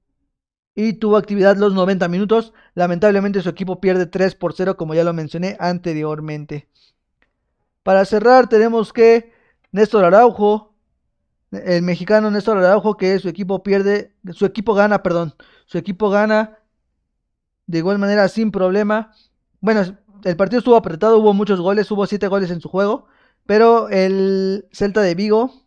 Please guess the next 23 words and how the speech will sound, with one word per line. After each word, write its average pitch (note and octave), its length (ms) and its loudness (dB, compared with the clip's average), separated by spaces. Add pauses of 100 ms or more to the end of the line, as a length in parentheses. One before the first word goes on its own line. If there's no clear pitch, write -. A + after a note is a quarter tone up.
(600)
gana G3 180 0
cuatro G3 420 0
por E3 200 -2
tres. G#3 360 -2 (720)
No A#3 200 2
tuvo B3 180 0
actividad G3+ 500 2
de F3 200 -4
titular, F3 720 -2 (360)
pero A3 480 0
entró F3 380 -4
de F#3 160 -2
cambio F#3+ 340 -2
el F3+ 80 -4
mexicano. A3 560 -2 (840)
Entró F3+ 240 -2
de G#3 100 2
cambio G#3+ 280 2
al G3 80 -2
minuto G3 560 -4
setenta A3+ 500 2
y E3+ 60 -2
tres A3 480 -2